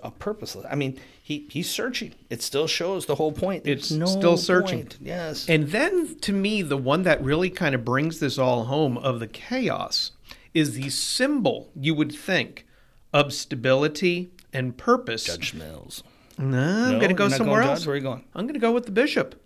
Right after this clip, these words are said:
Speaker 1: Oh, yeah.
Speaker 2: And again, we
Speaker 1: Small
Speaker 2: bring
Speaker 1: part.
Speaker 2: in the
Speaker 1: I see.
Speaker 2: intersecting character of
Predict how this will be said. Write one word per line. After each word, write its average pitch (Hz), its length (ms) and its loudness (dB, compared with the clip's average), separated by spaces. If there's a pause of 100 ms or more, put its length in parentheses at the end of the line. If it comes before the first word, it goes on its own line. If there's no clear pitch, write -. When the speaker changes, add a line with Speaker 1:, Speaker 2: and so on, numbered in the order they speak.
Speaker 1:
Oh, 330 800 2 (380)
yeah. 160 120 -2
Speaker 2:
And 151 120 4
again, 247 240 6
we 180 100 4
Speaker 1:
Small 165 120 4
Speaker 2:
bring 220 140 8
Speaker 1:
part. 285 80 4
Speaker 2:
in 240 80 2
the 185 280 -2
Speaker 1:
I 208 100 0
see. 226 120 -2
Speaker 2:
intersecting 220 720 0
character 208 1000 0 (260)
of 131 540 0